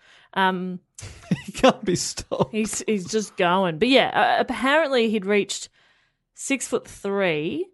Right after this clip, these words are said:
Speaker 1: or a hundred ninety-one centimeters and a weight of ninety-four kilos or two hundred eight pounds by the age of twelve.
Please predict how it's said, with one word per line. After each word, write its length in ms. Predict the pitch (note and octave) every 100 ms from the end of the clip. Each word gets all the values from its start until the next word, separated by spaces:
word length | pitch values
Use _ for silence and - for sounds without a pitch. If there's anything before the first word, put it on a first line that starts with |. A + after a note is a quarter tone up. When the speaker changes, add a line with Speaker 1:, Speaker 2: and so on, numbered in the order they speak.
| _
Speaker 1:
or 120 | E3+
a 40 | F3+
hundred 280 | G3 F#3+ F#3+
ninety-one 420 | F3+ F3 E3+ E3
centimeters 680 | - E3 D#3+ C#3+ C#3+ A#3+ -
and 240 | F3 D#3 -
a 120 | - E3+
weight 380 | D#3+ F3 F3+ E3
of 100 | F3+
ninety-four 480 | F3 F3+ - E3+
kilos 680 | D#3 - D#3+ D#3 B2 D#3 D4
or 60 | F3
two 240 | - F3+
hundred 260 | F3+ E3 D#3+
eight 200 | D3 -
pounds 400 | - E3 D3 D3
by 280 | - G3+ G3+
the 140 | F#3+
age 200 | E3+ E3+
of 100 | D3+
twelve. 680 | - - D3+ G#2 C#2+ - -